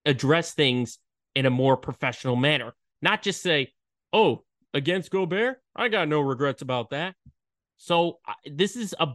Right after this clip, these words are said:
bad road that he's going down. Me personally, it's a bad road that he is, is going down, and he's going to cost Golden State at one point. I think he really is. And I would hate for the dynasty to end in that sort of way, but if his contract is coming up,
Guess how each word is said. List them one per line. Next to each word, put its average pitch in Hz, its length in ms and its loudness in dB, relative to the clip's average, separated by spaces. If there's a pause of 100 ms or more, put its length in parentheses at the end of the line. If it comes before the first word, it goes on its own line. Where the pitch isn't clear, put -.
bad 156 380 2
road 139 260 2
that 123 100 2
he's 117 180 -4
going 123 280 -10
down. 95 280 -12 (120)
Me 147 180 4
personally, 123 600 0
it's 135 160 -6
a 107 200 -4
bad 131 380 4
road 117 280 4 (340)
that 123 120 -2
he 123 400 -2 (640)
is, 123 480 0
is 127 140 -2
going 139 280 4
down, 143 240 2
and 170 100 2
he's 175 120 0
going 170 260 0
to 214 40 -4
cost 165 320 -4
Golden 160 220 -6
State 254 320 -4
at 156 120 -6
one 135 220 -6
point. 98 320 -12 (100)
I 135 120 -2
think 220 240 2
he 233 80 0
really 185 520 2
is. - 200 -2 (260)
And 151 100 -2
I 151 60 0
would 165 160 0
hate 196 240 0
for 190 100 -2
the 170 80 -2
dynasty 156 540 -4
to - 200 -8
end 190 180 2
in 139 100 0
that 135 220 0
sort 156 180 0
of 123 100 -2
way, 160 300 0
but 127 300 -2 (260)
if - 100 -12
his 170 140 0
contract 190 540 -2
is 180 80 -10
coming 165 320 0
up, 202 240 0